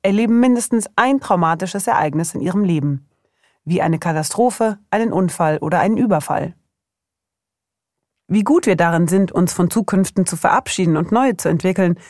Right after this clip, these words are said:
sieht man auch daran, wie selten die posttraumatische Belastungsstörung eigentlich vorkommt.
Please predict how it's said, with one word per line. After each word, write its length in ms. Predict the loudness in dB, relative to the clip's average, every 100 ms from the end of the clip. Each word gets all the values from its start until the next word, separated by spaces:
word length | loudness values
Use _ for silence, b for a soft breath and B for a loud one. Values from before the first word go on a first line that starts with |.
| B B
sieht 220 | -2 2
man 160 | 2
auch 100 | 2
daran, 480 | 0 0 2 0 -2 b b
wie 120 | -4
selten 400 | 0 2 2 0
die 80 | 0
posttraumatische 800 | -2 -4 -2 0 2 0 -2 -4
Belastungsstörung 840 | 0 0 -2 -4 -4 -2 -2 0
eigentlich 460 | 0 0 0 -2 -4
vorkommt. 640 | 0 -2 0 -2 -4 -6